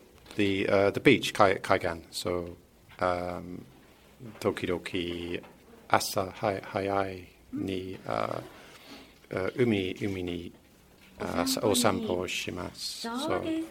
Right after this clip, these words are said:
Speaker 2: か。
Speaker 1: そう。
Speaker 2: 藤沢のね、海がお好きということですけれども、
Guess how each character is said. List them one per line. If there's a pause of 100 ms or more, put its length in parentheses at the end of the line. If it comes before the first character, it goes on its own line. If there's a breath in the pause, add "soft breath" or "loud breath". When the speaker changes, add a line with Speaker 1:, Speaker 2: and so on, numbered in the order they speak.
Speaker 2:
か。
Speaker 1:
そ
う。 (520 loud breath)
Speaker 2:
藤
沢
の
ね、
海
が
お
好
き
と
い
う
こ
と
で
す
け
れ
ど
も、